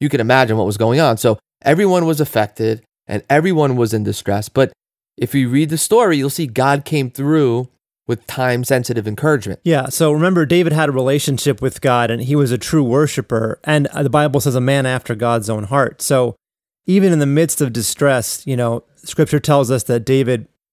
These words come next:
Speaker 2: felt strengthened and encouraged, and it's hard to even imagine that, you know, in that situation. As you had, as you had mentioned, besides the, all the great sorrow, now you had the anger of the people, and your, your life is at risk. But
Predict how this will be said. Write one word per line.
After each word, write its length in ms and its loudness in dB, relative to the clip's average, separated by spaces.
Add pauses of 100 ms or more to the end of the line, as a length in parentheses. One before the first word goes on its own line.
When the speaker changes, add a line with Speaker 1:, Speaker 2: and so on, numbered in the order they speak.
(300)
Speaker 2:
felt 180 2
strengthened 540 0
and 100 0
encouraged, 500 2
and 240 -2 (200)
it's 140 -6
hard 240 2
to 80 0
even 200 0
imagine 640 -2 (360)
that, 360 -4
you 120 -4
know, 100 0
in 80 0
that 220 -2
situation. 580 -4
As 260 -2
you 120 0
had, 320 -2
as 260 -4
you 80 0
had 100 0
mentioned, 600 -4
besides 500 0
the, 240 -2
all 160 0
the 80 -6
great 240 -2
sorrow, 560 0 (300)
now 100 0
you 200 0
had 200 -2
the 140 -4
anger 300 0
of 80 0
the 60 -4
people, 540 -2
and 320 -4 (240)
your, 240 0
your 100 -6
life 280 0
is 100 -2
at 100 0
risk. 300 -2
But 220 -2